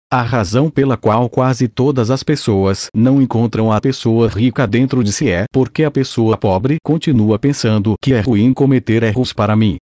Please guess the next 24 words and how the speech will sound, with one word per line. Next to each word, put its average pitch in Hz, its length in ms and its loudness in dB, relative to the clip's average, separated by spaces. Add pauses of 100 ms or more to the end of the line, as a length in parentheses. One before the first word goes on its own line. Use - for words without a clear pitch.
a 113 80 0
diferença 110 680 0
entre 127 280 -2
os 131 100 -2
valores 104 680 0
encontrados 107 840 0
na 104 120 0
educação 107 680 -2
tradicional 107 760 0
e 135 80 2
o 147 80 4
valor 123 440 0
encontrado 117 680 0
na 104 140 2
educação 107 680 -2
que 127 140 -2
transforma 113 680 0
vidas 113 420 -2
corresponde 117 720 0
a 87 160 0
aprender 110 540 0
com 107 120 -2
nossos 110 420 0
erros 107 500 -2